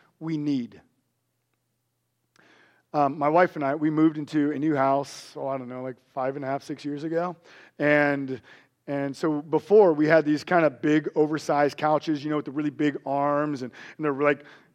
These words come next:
if you took off the back cushions, they were like the size of a, um, a twin bed, it seemed like. I mean, they're just, they're deep couches. They were oversized. They fit great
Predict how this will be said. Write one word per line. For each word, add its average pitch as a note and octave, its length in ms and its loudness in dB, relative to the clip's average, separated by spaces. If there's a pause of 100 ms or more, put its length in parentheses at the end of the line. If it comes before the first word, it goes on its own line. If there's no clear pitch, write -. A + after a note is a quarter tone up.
(580)
if C#3+ 80 -12
you E3+ 60 -4
took G3+ 180 8
off G3 120 8
the F#3+ 60 -12
back E3 300 6
cushions, E3+ 400 2
they D#3 80 2
were D#3+ 80 6
like D#3 160 8
the D3+ 80 -6
size E3 380 4
of C#3+ 100 -6
a, C3 420 0 (540)
um, C3 440 -6 (520)
a - 60 -12
twin F#3 320 0
bed, G3 440 6
it D#3+ 80 -16
seemed A3 180 -2
like. A3+ 100 0
I - 20 -2
mean, B3 80 0
they're D4 100 2
just, E3 180 -8 (160)
they're A#3+ 120 -14 (160)
deep G3+ 360 2 (220)
couches. G3 400 4
They D3 80 -6
were C#3+ 160 -8
oversized. F#3+ 720 8 (180)
They F#3 100 4
fit B3+ 360 4
great G#3 340 6